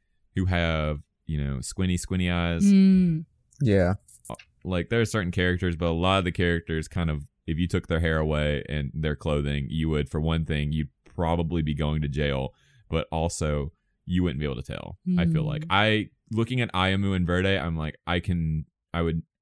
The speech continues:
Speaker 1: I can only, they look very similar.
Speaker 2: Yeah. Uh, I,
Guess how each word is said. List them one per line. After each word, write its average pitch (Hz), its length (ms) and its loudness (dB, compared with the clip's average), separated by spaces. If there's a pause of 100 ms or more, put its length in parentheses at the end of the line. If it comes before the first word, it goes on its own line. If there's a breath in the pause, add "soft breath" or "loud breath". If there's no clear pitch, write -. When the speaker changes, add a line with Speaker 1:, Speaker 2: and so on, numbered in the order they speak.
Speaker 1:
I 98 100 2
can 101 240 -2
only, 87 640 0
they 101 220 2
look 87 260 -2
very 71 300 -2
similar. 64 500 -8 (540)
Speaker 2:
Yeah. 214 540 0 (220)
Uh, 247 360 -2
I, 294 300 -2